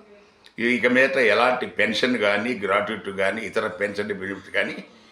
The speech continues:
ఇవ్వబడవు అనేది ఈ కొత్త చట్టం చేశారు. So మనకు ప్రభుత్వ రంగ సంస్థల్లో ఉన్న ఉద్యోగులు, కేంద్ర ప్రభుత్వ ఉద్యోగులు,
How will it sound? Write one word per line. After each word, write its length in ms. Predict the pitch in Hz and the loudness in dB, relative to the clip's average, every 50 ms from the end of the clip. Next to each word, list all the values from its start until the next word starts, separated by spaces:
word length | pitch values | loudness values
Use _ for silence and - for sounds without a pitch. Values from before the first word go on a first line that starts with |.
| _ - | _ -2
ఇవ్వబడవు 920 | - 123 135 143 151 143 110 104 107 110 117 113 113 123 139 131 113 92 - - - | -2 0 2 4 4 4 4 4 4 4 6 4 4 4 2 0 -2 -4 -6 -4 -4
అనేది 380 | 104 107 113 117 113 107 - 113 | 0 2 4 4 2 2 0 -4
ఈ 100 | - - | -6 -8
కొత్త 500 | - - 117 117 - - 104 - - 104 | -2 0 0 0 0 -4 -8 -4 -2 -2
చట్టం 260 | - - - 101 - - - _ _ _ _ _ _ _ - - | -2 -2 -4 -6 -8 -10 -16 _ _ _ _ _ _ _ -4 -2
చేశారు. 380 | 110 - - - 90 80 - - - - - - - - - - _ - | -2 0 0 0 -2 -2 -6 -12 -18 -20 -20 -20 -20 -20 -20 -20 _ -4
So 340 | - 127 127 117 104 98 - - - | 0 2 2 2 2 0 -4 -8 -4
మనకు 340 | 98 104 104 101 - 101 95 | -2 -2 0 0 -2 -4 -6
ప్రభుత్వ 380 | - - 98 110 113 107 - 123 | -4 -2 0 0 0 0 0 2
రంగ 220 | 113 117 117 117 | 2 2 0 -2
సంస్థల్లో 600 | 110 - 110 110 107 - - 117 117 117 113 110 | -2 -2 -4 -4 -4 -2 0 0 2 2 2 0
ఉన్న 160 | 110 113 113 107 | 0 -2 -4 -4
ఉద్యోగులు, 580 | 92 92 101 101 113 113 110 110 110 123 135 - - - - - - - - - - - _ - - | -4 -6 -4 -2 -2 -2 -2 -2 -6 -8 -10 -12 -18 -20 -20 -20 -20 -20 -20 -20 -20 -20 _ -6 -2
కేంద్ర 280 | 110 120 120 123 120 | -2 0 2 2 2
ప్రభుత్వ 340 | 101 113 117 117 113 - - | 2 2 0 -2 -2 -4 -4
ఉద్యోగులు, 640 | 101 107 104 98 107 110 110 110 110 117 135 135 131 | -4 -2 -4 -2 -2 -2 -2 -2 -2 -4 -4 -6 -8